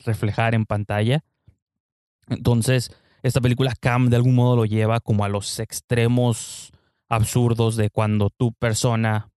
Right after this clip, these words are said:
pública se apodera de tu persona real. Y lo hace de un modo muy, muy interesante,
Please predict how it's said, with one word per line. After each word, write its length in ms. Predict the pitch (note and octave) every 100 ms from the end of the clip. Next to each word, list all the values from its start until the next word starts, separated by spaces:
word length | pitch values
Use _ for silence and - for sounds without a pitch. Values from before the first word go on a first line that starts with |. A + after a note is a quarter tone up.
| -
pública 540 | B2+ A#2+ A#2 - A#2
se 100 | A2+
apodera 480 | G#2 G#2 G2+ G#2+ G#2+
de 220 | G#2 G2 -
tu 120 | -
persona 520 | G#2 G#2 G2 G#2 G2+ G2
real. 380 | G2+ G2 F#2 G2 _ _ _ _ _ _ _
Y 280 | - G#2+ A2
lo 80 |
hace 160 | B2+ F3+
de 60 | F#3
un 40 |
modo 180 | F#3 F#3
muy, 200 | F#3 F#3+
muy 280 | E3 D#3+ -
interesante, 720 | C3 A#2+ A2 G#2 A2+ A#2 D3+